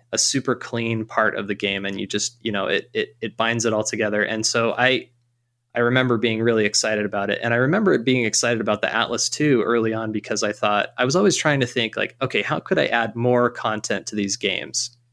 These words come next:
You know, like, like a video game. What would be a way to do it in, like, an, uh, you know, that wouldn't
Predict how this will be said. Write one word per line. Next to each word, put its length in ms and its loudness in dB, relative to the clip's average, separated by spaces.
You 80 0
know, 120 2
like, 340 0
like 220 -2
a 40 -2
video 360 4
game. 320 -10
What 120 4
would 140 4
be 100 6
a 80 6
way 280 4
to 180 -6
do 220 2
it 260 0
in, 160 -6
like, 180 -6
an, 280 -4
uh, 160 -8
you 100 -6
know, 140 0
that 180 0
wouldn't 320 0